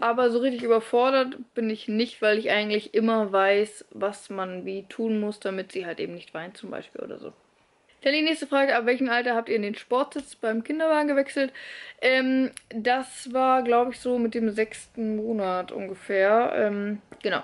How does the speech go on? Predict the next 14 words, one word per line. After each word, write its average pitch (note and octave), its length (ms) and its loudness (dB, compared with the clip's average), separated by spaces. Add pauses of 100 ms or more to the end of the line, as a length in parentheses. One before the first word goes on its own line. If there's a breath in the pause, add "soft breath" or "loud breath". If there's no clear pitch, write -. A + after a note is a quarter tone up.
(100)
ja, - 180 -2
ich - 140 -14
glaube F#3+ 220 -2
so F#3+ 100 -6
ungefähr F3 320 -10
sechster - 300 -14
Monat. - 360 -18 (180)
Dann D4+ 140 -4
die F#4 100 2
nächste E4 220 -2
Frage, C#4+ 340 2
wie D4+ 80 4
viele E4+ 320 2
Zäh-, E4+ 380 0